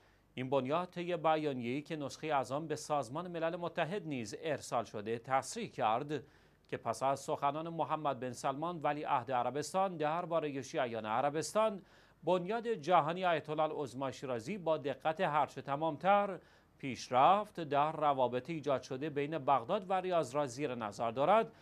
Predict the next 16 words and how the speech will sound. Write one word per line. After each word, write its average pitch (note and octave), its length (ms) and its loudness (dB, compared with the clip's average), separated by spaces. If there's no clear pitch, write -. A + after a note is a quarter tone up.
و E3 40 10
امیدوار G#3 640 4
است C#3+ 260 4
که D#3+ 100 -4
این G3 240 -4
روابط D3 500 4
سیاسی C#3 480 0
نتایجی C3 600 0
مثبت E3+ 640 0
برای D3+ 380 2
ملت‌های D3 600 -2
این C#3+ 140 -2
دو B2+ 120 -4
کشور E3 460 2
داشته C3+ 400 -2
باشد G#3 400 0